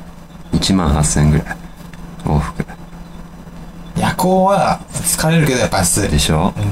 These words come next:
Speaker 2: こういう、
Speaker 1: そうなんだよね。
Speaker 2: だから平日、月曜日とかだったら、
Speaker 1: 安全性もあるし。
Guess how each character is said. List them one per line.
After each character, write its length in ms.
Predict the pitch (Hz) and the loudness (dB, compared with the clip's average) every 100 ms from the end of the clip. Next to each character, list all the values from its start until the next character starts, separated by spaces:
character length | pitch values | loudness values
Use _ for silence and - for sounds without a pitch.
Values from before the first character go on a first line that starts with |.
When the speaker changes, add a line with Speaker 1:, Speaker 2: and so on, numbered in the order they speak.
| 98 - - - - | -4 -10 -16 -14 -2
Speaker 2:
こ 260 | 135 143 147 | 2 4 4
う 60 | |
い 100 | 143 | 4
う、 60 | 143 | 4
Speaker 1:
そ 80 | 359 | 4
う 40 | |
な 60 | 285 | 4
ん 40 | |
だ 120 | 85 | 4
よ 120 | 143 - | 2 2
ね。 20 | |
Speaker 2:
だ 0 | |
か 60 | |
ら 80 | 76 | 2
平 340 | 80 120 101 104 | 2 2 2 2
日、 60 | - | 2
月 340 | 120 - 139 | 0 0 2
曜 160 | 139 104 | 2 4
日 80 | 104 | 2
と 80 | |
か 40 | 107 | 2
だ 60 | 110 | 2
っ 60 | |
た 160 | - 107 | 2 2
ら、 20 | |
Speaker 1:
安 0 | |
全 0 | |
性 20 | 104 | 2
も 120 | 101 | 2
あ 60 | 85 | 2
る 80 | |
し。 180 | 76 - | 2 0